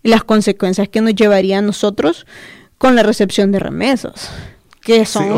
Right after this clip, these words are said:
Speaker 2: otro.
Speaker 1: aproximadamente el veinte por ciento de, de nuestro pib está, eh,
Speaker 2: Sí, como
Speaker 1: en base a
Speaker 2: entre,
Speaker 1: las remesas.
Speaker 2: entre cinco mil y seis mil andaría ya este año, porque
Speaker 1: Sí.
Speaker 2: el año pasado fueron cinco mil y algo, ¿verdad? Pero hoy,
Speaker 1: Cinco mil quinientos millones,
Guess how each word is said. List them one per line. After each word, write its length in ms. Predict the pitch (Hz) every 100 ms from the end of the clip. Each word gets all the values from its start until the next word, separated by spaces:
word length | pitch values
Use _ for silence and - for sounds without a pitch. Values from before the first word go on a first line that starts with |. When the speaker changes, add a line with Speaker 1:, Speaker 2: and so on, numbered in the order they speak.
| 247 254
Speaker 2:
otro. 100 | 254
Speaker 1:
aproximadamente 920 | 214 220 - 214 202 190 196 196 226
el 60 |
veinte 280 | 208 196 214
por 180 | 220 226
ciento 380 | 233 220 208 208
de, 220 | 196 202 - - - - -
de 160 | 202
nuestro 360 | 208 202 202 190
pib 320 | - 185 330 480 _ -
está, 560 | 240 - 208 196 208 - - 52 - _ - - - _ _
eh, 400 | - 214 196 196 202 - -
Speaker 2:
Sí, 140 | 185
como 200 | 190 165
Speaker 1:
en 120 | 240 220
base 220 | 214 226
a 20 |
Speaker 2:
entre, 40 | 196
Speaker 1:
las 80 | 190
remesas. 520 | 185 311 285 214 -
Speaker 2:
entre 300 | 117 127 120
cinco 400 | - 131 120 120
mil 260 | 147 180
y 60 | 151
seis 240 | - 110
mil 360 | 123 165 147 98 -
andaría 520 | 113 - 147 - -
ya 160 | - -
este 240 | - 151
año, 180 | 165 113
porque 240 | - -
Speaker 1:
Sí. 280 | 233 226 320 -
Speaker 2:
el 100 | 143
año 140 | 139
pasado 320 | 139 131 180 147
fueron 240 | 151 143
cinco 320 | 143 131 123
mil 180 | 147 170
y 120 | 156
algo, 220 | 156 131
¿verdad? 120 | 226 233
Pero 0 |
hoy, 60 |
Speaker 1:
Cinco 100 | 269
mil 100 | 277
quinientos 480 | 277 302 254 160 220
millones, 440 | 240 269 202 185